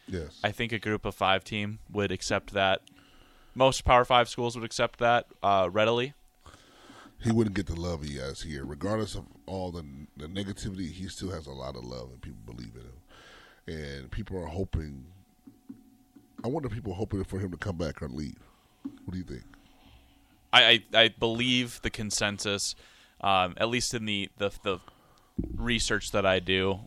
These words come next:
Speaker 2: by, uh, going in and, and looking at forum posts and,
Speaker 1: Mm-hmm.
Speaker 2: and that sort of thing and reading comments, it's a, probably a thirty seventy split that seventy percent of people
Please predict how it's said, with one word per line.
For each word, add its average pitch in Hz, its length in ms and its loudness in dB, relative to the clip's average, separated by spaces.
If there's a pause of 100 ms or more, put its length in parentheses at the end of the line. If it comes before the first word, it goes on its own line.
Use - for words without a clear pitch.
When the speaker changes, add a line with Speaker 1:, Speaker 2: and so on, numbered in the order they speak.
(320)
Speaker 2:
by, 90 300 4
uh, 90 220 -2 (580)
going 104 280 0
in 101 200 0
and, 92 160 -4 (320)
and 101 120 -4
looking 98 260 -4
at - 180 -4
forum 98 420 2
posts 95 460 0
and, 92 260 -6
Speaker 1:
Mm-hmm. 90 320 -14
Speaker 2:
and 98 140 -4
that 95 140 0
sort 98 140 -2
of - 40 -10
thing 101 120 -6
and 95 80 -6
reading 95 200 -6
comments, 92 500 -4
it's - 180 -6
a, 101 120 -2
probably 135 300 6
a 101 40 2
thirty 107 300 0
seventy 98 340 0
split 101 460 0
that 90 240 2 (400)
seventy 117 280 2
percent 120 280 0
of 101 40 -2
people 107 540 2